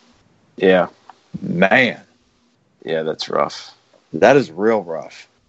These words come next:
Speaker 2: He's been a low batting average guy because of that, those strikeouts, but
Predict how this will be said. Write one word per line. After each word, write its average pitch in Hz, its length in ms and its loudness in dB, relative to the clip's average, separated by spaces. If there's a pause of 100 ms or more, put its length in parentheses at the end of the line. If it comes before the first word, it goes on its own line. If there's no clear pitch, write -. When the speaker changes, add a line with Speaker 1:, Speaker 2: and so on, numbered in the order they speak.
(140)
Speaker 2:
He's 92 180 -10
been 120 200 2
a 117 40 4
low 117 200 6
batting 107 340 2
average 104 240 -6
guy 104 200 0
because 110 360 -6
of 98 80 -6
that, 85 300 -8
those 90 280 -8
strikeouts, 87 560 -2
but 76 160 -16